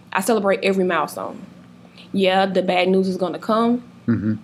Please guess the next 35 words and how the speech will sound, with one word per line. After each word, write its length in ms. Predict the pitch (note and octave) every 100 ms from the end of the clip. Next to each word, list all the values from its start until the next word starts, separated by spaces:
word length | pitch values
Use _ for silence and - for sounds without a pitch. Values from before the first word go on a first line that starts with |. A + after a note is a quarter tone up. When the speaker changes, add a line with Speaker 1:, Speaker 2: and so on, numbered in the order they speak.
| -
Speaker 1:
The 120 | F3+
trials 460 | F3 F#3 F#3 F#3 F#3
are 40 |
gonna 200 | F#3 F#3
come. 360 | F#3 F3+ F3 F#3
The 100 | E3+
tribulations 600 | - E3+ E3+ F3+ F#3 F#3
are 60 |
gonna 200 | F3+ F3
come. 360 | F3+ F3 E3+ E3+ - - - - - F3+
But 300 | G3+ F3+ F3
why 220 | F#3+ F#3
does 160 | F#3+ F3
it 80 | F#3
have 160 | F3+
to 80 | E3+
be 100 | F3
negative 400 | F3+ E3+ E3+ D#3+ -
all 160 | E3 F#3
the 60 |
time? 240 | - - - - - - - -
Speaker 2:
Mm-hmm. 420 | A2 F2+ G2+ F2
Speaker 1:
Something, 680 | - - G3+ G3+ F3+ F3 - F#3+
you, 160 | G3+
you 180 | F3+ G3
have 200 | G3+ G3+
to, 140 | G3+ -
you 140 | G3
can't 320 | F#3+ A#3+ D#3 - -
continue 760 | - F#3 F#3 A#3 G#3+ F#3 F3+ F3+ - - -
to 160 | - F#3+
allow 340 | F3+ F3+ F#3
the 120 | F3+ F3
negative 460 | F3+ F#3 F3+ F3
things 520 | - E3+ D#3+ E3+ -